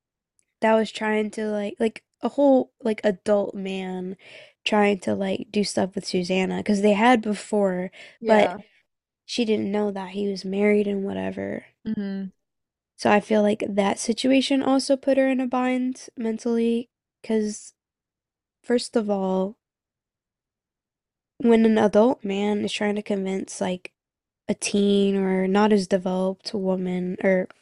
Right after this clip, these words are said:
Speaker 1: girl, I should say, it's manipulating because they don't know any better, especially back then. They just
Speaker 2: Yeah.
Speaker 1: say yes because they're afraid to say no.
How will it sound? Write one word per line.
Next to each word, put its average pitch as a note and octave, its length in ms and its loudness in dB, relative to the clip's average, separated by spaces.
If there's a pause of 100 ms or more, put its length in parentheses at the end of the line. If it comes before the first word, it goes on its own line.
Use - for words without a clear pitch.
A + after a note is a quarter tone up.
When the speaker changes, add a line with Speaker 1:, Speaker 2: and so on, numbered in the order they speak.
(140)
Speaker 1:
girl, F#3+ 600 4 (500)
I G3+ 120 -2
should F#3+ 220 -8
say, F#3 440 -4 (840)
it's A3+ 220 0
manipulating A3+ 880 4
because G#3 600 -4 (260)
they G#3+ 120 2
don't A#3+ 200 2
know G3+ 280 2
any F#3 200 -2
better, F3 360 -8
especially B3 460 0
back F#3+ 280 -2
then. G3 380 -2 (100)
They G3 140 0
just G#3+ 180 -2
Speaker 2:
Yeah. - 20 -4
Speaker 1:
say G3+ 440 2
yes G3 720 -4 (1300)
because G3+ 640 -6 (420)
they're G3+ 460 6
afraid G#3 420 0
to G3+ 80 -2
say F#3+ 240 -4
no. F#3 400 -4